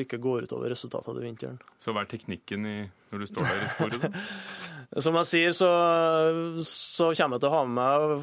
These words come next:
Speaker 1: fl-, flinke og dyktige mennesker nedover som skal, som skal jobbe med laget. Det er jo det ene tiltaket. Og det andre er jo at, eh, her er det veldig profesjonelle utøvere. De er gode, de har, eh, de har, mange av dem har vært i krisa før, og mange av dem har jobbet i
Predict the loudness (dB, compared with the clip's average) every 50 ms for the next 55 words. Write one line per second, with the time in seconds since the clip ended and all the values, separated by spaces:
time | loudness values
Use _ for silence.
0 | -6 -8 -8 -8 -8 -4 -2 -2 -2 -2 -2 -4 -2 0 2 2 2 2 0 -2
1 | -4 -6 -4 -2 0 0 0 0 -2 -4 -4 -4 -2 -2 0 0 0 -2 -2 -2
2 | -4 -4 -2 -2 0 0 0 0 -2 -4 -4 -6 -6 -4 -2 -2 0 0 0 0
3 | -2 0 0 0 0 0 0 0 0 0 0 2 2 2 2 2 0 0 -2 -2
4 | -4 -4 -4 -6 -4 -4 -4 -6 -4 -2 0 0 2 0 0 0 0 2 2 2
5 | 2 2 2 0 -2 _ -4 -2 -2 0 0 -2 -2 -2 -2 -2 0 0 2 2
6 | 0 0 0 0 0 -2 -2 -6 -10 -10 -12 -14 -12 -6 -2 -2 -2 -2 -2 -4
7 | -4 -4 -2 -2 -4 -4 -8 -10 -6 -6 -6 -6 -4 -6 -6 -6 -4 -6 -4 -4
8 | -4 -4 -4 -4 -4 -4 -4 -4 -2 -2 -2 -2 -2 -2 -2 -2 -2 -2 -2 -2
9 | -2 -2 -4 -4 -8 -12 _ -20 -20 -20 -20 -20 -20 -20 -20 -16 -8 -4 0 2
10 | 2 2 2 2 2 2 4 4 4 4 4 4 4 4 2 2 2 0 -2 0
11 | 2 0 0 2 0 -2 0 2 2 2 4 2 2 0 0 0 0 2 2 2
12 | 0 0 0 0 0 2 0 2 0 0 0 0 0 2 2 2 2 2 0